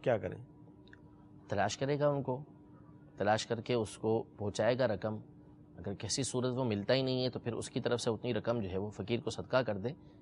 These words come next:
Speaker 2: لیکن جب بھی وہ fruit والا اس کو ملے گا اس کو اتنی رقم اس کو دینا ہوگی۔
Speaker 1: صحیح۔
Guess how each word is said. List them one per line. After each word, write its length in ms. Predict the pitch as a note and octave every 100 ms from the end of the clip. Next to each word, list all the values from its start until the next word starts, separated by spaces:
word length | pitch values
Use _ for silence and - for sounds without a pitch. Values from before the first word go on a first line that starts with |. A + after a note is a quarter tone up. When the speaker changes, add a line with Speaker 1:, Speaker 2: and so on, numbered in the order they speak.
| -
Speaker 2:
لیکن 320 | - - A#2+ G2
جب 160 | C#3
بھی 360 | C#3+ C#3+ D#3+ D#3+
وہ 140 | A2 A2+
fruit 340 | - A#2+ C3
والا 200 | B2+ B2+
اس 120 | A#2+
کو 80 | A#2
ملے 260 | A2+ A#2 A#2+
گا 60 |
اس 120 | A#2+
کو 100 | -
اتنی 220 | A2+ B2+ A#2
رقم 180 | A2+
اس 120 | G#2+ -
کو 160 | C#3 - -
دینا 280 | G2+ A#2
ہوگی۔ 420 | F2 D#2 D2 D#2 -
Speaker 1:
صحیح۔ 340 | - - -